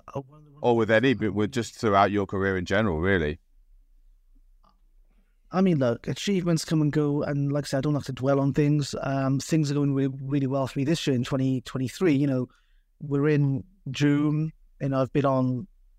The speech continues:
Speaker 1: this is my seventeenth podcast at time of recording, got on the B B C Asian Network Radio, um, been nominated for all these awards. So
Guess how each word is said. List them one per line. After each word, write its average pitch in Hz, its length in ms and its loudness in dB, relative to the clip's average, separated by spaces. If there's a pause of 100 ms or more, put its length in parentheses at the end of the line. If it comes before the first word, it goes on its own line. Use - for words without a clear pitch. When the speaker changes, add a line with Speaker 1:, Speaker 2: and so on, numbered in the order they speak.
Speaker 1:
this - 180 -6
is 127 280 -2
my 127 160 -2
seventeenth 147 840 -4
podcast 147 480 -2
at - 60 -8
time 135 160 -6
of 135 80 -4
recording, 151 500 2 (1080)
got 139 140 -2
on 139 40 0
the 135 60 -2
B 131 120 2
B 127 60 -2
C 135 200 0
Asian 123 180 0
Network 147 320 0
Radio, 147 640 2
um, 123 400 -2
been 131 220 0
nominated 127 280 -2
for 135 120 -6
all - 20 -2
these 127 140 0
awards. 139 280 -2
So - 220 -2